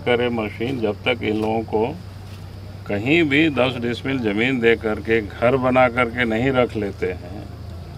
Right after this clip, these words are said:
और नहीं तो फिर हमको आकर के यहाँ धरना पर बैठना पड़ेगा। दूसरा कोई उपाय नहीं है।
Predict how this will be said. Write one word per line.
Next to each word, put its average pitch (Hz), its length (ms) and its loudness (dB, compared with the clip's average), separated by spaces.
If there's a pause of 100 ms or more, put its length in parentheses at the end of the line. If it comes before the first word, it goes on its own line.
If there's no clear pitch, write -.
(240)
और 98 120 -6
नहीं 110 140 -4
तो 127 160 -4
फिर 135 180 2
हमको 113 340 -4
आकर 139 440 10
के 143 80 2
यहाँ 147 160 8
धरना 120 340 4
पर 143 180 0
बैठना 156 380 2
पड़ेगा। 95 440 -4 (1500)
दूसरा 120 320 -2
कोई 151 280 6
उपाय 139 260 4
नहीं 113 300 0
है। 95 180 -8